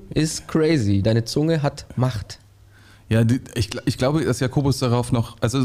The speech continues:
Speaker 2: das ist ein, ist ein ziemlich langer Abschnitt und es gibt noch so viele andere Abschnitte über über dieses Thema in der
Speaker 1: Mhm.
Speaker 2: Bibel. Ich meine mich zu erinnern, dass Jakobus tatsächlich auch sagt, wenn du deine Zunge beherrschst, beherrschst du dein Leben. Oder du
Speaker 1: Mhm.
Speaker 2: beherrschst du deine,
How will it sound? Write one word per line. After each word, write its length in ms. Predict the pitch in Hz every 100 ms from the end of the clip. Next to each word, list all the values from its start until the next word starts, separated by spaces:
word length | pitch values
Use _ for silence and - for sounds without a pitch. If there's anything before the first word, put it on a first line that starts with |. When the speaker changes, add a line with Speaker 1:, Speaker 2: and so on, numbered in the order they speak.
| 117
Speaker 2:
das 200 | - 120
ist 140 | 147 143
ein, 140 | 127 - -
ist 120 | 117
ein 80 | 127
ziemlich 260 | - 165 123
langer 340 | 131 160 -
Abschnitt 480 | - - - 139 -
und 60 |
es 100 | 113
gibt 140 | - -
noch 140 | 123
so 280 | - - 165
viele 380 | 170 - 175 110
andere 380 | 135 170 143 117
Abschnitte 340 | - 120 110
über 360 | 110 107 104 98 - - - - -
über 140 | 117 113
dieses 280 | 107 107 -
Thema 340 | 113 113 110
in 100 | 107
der 80 | 107
Speaker 1:
Mhm. 40 |
Speaker 2:
Bibel. 200 | 110 123 -
Ich 120 | 113
meine 360 | 110 117 147
mich 180 | 147 131
zu 80 | -
erinnern, 320 | - 120 117
dass 220 | 113 107
Jakobus 480 | - 104 - 120 120
tatsächlich 360 | 104 110 110 -
auch 60 |
sagt, 300 | 104 110 110
wenn 180 | 110 113
du 180 | 113 107 - - -
deine 180 | 104 104
Zunge 240 | - 147
beherrschst, 520 | 135 113 113 120 117 -
beherrschst 380 | 107 110 101
du 60 | 117
dein 160 | 101 101
Leben. 360 | 98 92 87 -
Oder 140 | 98
du 60 | 101
Speaker 1:
Mhm. 40 |
Speaker 2:
beherrschst 300 | 110 113 -
du 40 |
deine, 320 | 107 101 101